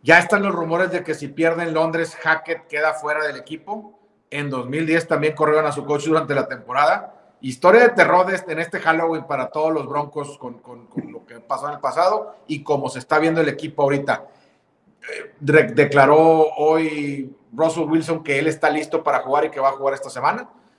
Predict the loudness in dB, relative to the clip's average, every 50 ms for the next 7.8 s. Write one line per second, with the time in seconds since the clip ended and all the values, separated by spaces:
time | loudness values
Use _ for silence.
0 | _ _ _ _ -8 -8 -8 0 4 4 4 4 4 0 -2 -4 -2 -2 0 -2
1 | -2 2 4 4 4 4 0 -2 0 0 0 0 0 0 2 2 2 2 2 0
2 | 2 4 4 4 6 4 2 2 0 -2 -6 -8 -8 -8 -8 -6 -6 -6 -4 -2
3 | -2 -2 -2 -6 -10 -12 -14 -16 -16 -16 -16 -18 -20 -20 _ _ _ _ _ _
4 | _ _ _ _ _ _ _ 4 6 8 8 8 8 6 4 0 0 0 0 0
5 | 0 0 0 -2 0 -2 -2 -2 -2 -4 -2 -2 -4 -4 -4 -4 -6 -6 -6 -6
6 | -6 -6 -6 -4 -2 -2 -2 -2 -2 -4 -4 -4 -8 -12 -12 -10 -8 -8 -10 -2
7 | 0 0 0 0 -2 -2 -2 0 0 0 -2 -4 -8 -16 -20